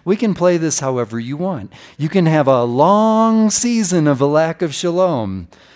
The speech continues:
a lack of completeness, a lack of well-being, a lack of health, prosperity, spiritual prosperity, a lack of,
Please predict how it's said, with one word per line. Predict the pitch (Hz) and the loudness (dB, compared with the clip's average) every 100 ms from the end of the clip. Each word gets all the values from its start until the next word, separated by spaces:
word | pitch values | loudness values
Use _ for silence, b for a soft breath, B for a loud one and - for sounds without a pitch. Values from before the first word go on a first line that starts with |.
| B | B
a | 131 | -4
lack | 139 151 156 | 0 0 0
of | 175 139 | -4 -4
completeness, | 160 147 170 185 147 107 - | -6 -4 -2 -4 -4 -10 -8
a | |
lack | 117 131 135 | -8 -8 -6
of | 151 | -8
well-being, | 143 175 180 151 127 101 107 | -4 -2 0 -2 -4 -6 -8
a | 107 | -6
lack | 113 120 | -6 -6
of | 147 | -8
health, | 143 180 110 - B B B - | -6 -6 -6 -12 B B B -8
prosperity, | 131 123 - 165 175 156 107 95 | -6 -6 -6 -4 -4 -4 -6 -8
spiritual | - 147 160 156 139 | -8 -6 -6 -6 -8
prosperity, | 123 123 107 - 113 98 98 | -6 -8 -8 -8 -10 -8 -8
a | 113 | -6
lack | 127 147 151 | -4 -6 -6
of, | 147 | -8